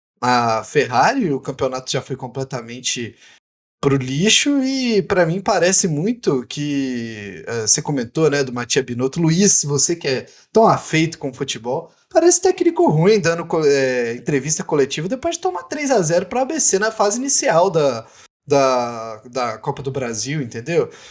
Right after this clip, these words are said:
É o Palmeiras indo jogar contra o C S A em casa e pa-, e perdendo.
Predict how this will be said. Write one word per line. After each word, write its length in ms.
É 160
o 280
Palmeiras 600
indo 120
jogar 440
contra 360
o 100
C 160
S 260
A 120
em 80
casa 440
e 40
pa-, 220
e 60
perdendo. 720